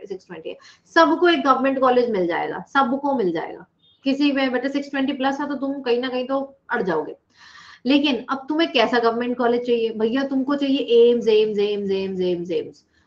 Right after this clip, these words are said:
तुमको चाहिए कि नहीं यार, मुझे मेरे घर के नजदीक वाला government college दे दो, मेरी state वाला, मुझे ज्यादा इतना कोई load नहीं है, मुझे एमबीबीएस करनी है। या फिर तुमको चाहिए कि चलो decent सा college होना चाहिए।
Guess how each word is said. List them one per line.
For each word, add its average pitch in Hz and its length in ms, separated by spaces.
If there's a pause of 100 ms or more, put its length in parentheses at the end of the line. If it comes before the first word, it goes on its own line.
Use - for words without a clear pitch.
(280)
तुमको 294 240
चाहिए 294 260
कि 277 100
नहीं 262 220
यार, 220 320
मुझे 220 160
मेरे 220 180
घर 208 140
के 208 100
नजदीक 190 400
वाला 196 120
government 180 340
college 180 240
दे 175 100
दो, 190 160 (140)
मेरी 180 180
state 175 320
वाला, 185 260
मुझे 180 240
ज्यादा 165 260
इतना 175 260
कोई 170 180
load 170 200
नहीं 226 120
है, 226 60
मुझे 190 180
एमबीबीएस 160 360
करनी - 320
है। - 60 (400)
या 269 380
फिर 294 120
तुमको 294 280
चाहिए 294 300
कि 277 60
चलो 277 220
decent 233 360
सा 233 80
college 185 340
होना 156 180
चाहिए। 160 320